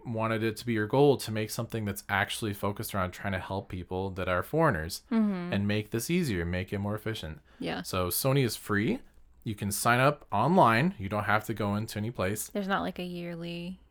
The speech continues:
Speaker 1: Nope.
Speaker 2: anything with
Speaker 1: There's
Speaker 2: it.
Speaker 1: no
Speaker 2: Okay.
Speaker 1: yearly fee. Uh, you can get free A T M withdrawals. They have a
Speaker 2: It
Speaker 1: debit card you get
Speaker 2: Is
Speaker 1: for
Speaker 2: there
Speaker 1: free.
Speaker 2: a limit on your A T M withdrawals?
Speaker 1: I think you get three to five.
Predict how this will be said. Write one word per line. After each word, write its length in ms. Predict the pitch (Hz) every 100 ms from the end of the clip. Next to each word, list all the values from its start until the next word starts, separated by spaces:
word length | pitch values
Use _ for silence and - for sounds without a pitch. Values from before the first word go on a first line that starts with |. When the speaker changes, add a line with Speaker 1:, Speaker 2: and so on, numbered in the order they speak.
| -
Speaker 1:
Nope. 220 | - 117 135
Speaker 2:
anything 320 | 180 185 175
with 100 | -
Speaker 1:
There's 120 | 98
Speaker 2:
it. 80 | 107
Speaker 1:
no 240 | 120 139
Speaker 2:
Okay. 80 | 151
Speaker 1:
yearly 260 | 143 151 151
fee. 500 | 147 131 127 127 131 131 -
Uh, 320 | 104 101 98
you 100 | 101
can 140 | - 113
get 220 | 104 -
free 560 | - 135 131 127 123 110
A 100 | 110
T 140 | -
M 100 | 110
withdrawals. 840 | 113 117 123 113 110 110 110 107 - -
They 160 | 107 101
have 580 | 123 113 110 104 - -
a 160 | 117 101
Speaker 2:
It 100 | 92
Speaker 1:
debit 320 | 101 104 131
card 320 | - 135 143 139
you 80 |
get 160 | 139 151
Speaker 2:
Is 100 | 226
Speaker 1:
for 40 | 160
Speaker 2:
there 180 | 240 220
Speaker 1:
free. 60 |
Speaker 2:
a 40 | 196
limit 320 | 202 233 226
on 140 | 240
your 120 | 233 220
A 120 | 233
T 180 | - 233
M 100 | 233
withdrawals? 560 | 240 - 247 262 - -
Speaker 1:
I 40 |
think 260 | 120 190 185
you 60 | 156
get 500 | 147 139 135 131 - _ - -
three 420 | - - 139 143
to 80 | 143
five. 540 | - - 80 76 78